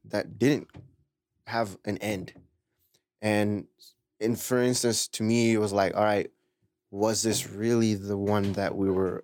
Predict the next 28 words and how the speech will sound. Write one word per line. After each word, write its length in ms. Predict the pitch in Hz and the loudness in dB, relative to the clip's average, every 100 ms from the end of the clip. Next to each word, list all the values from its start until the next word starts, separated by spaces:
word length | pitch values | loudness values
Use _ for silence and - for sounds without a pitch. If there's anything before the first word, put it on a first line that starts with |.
| - | -2
looking 480 | 92 104 110 139 143 | 2 2 2 -2 0
for 420 | - 170 196 - _ - - _ - _ _ _ _ | 2 4 4 -2 _ -20 -20 _ -20 _ _ _ _
that 320 | 107 110 107 - - | -2 0 0 -2 -6
came, 500 | - 117 120 117 104 | 0 2 2 0 0
died 240 | 107 104 | -2 -2
on 80 | 98 | -4
the 80 | 92 | -6
cross?" 680 | - 101 98 95 - - - _ _ _ _ _ _ | -4 2 2 2 -4 -8 -14 _ _ _ _ _ _
And 140 | 101 104 | -8 -2
then 140 | 110 | 0
there 140 | 110 107 | 2 2
was 180 | 107 | 2
things 300 | - 110 104 | 0 0 0
that, 320 | 107 101 92 - _ _ _ _ _ _ _ _ | 2 2 2 -4 _ _ _ _ _ _ _ _
um, 680 | 101 98 98 95 92 92 95 _ _ _ _ _ - | -4 -2 0 0 -2 -4 -10 _ _ _ _ _ -4
in 80 | 113 | 0
the 80 | |
book 180 | 104 113 | 2 2
of 100 | 117 | 2
Revelation 640 | 117 110 110 113 110 120 110 | 0 2 4 4 2 -2 -4
pointed 420 | - 113 113 104 | 0 0 2 -2
towards 480 | - 104 101 90 - _ _ - | 2 4 4 0 -12 _ _ -20
wh-, 280 | - 95 90 | -20 -20 -6
who 160 | - 123 | 2 2
that 180 | 117 - | 2 2
person 380 | 113 120 107 | 0 2 0
would 140 | 98 95 | -2 0
be. 260 | 117 120 | 2 2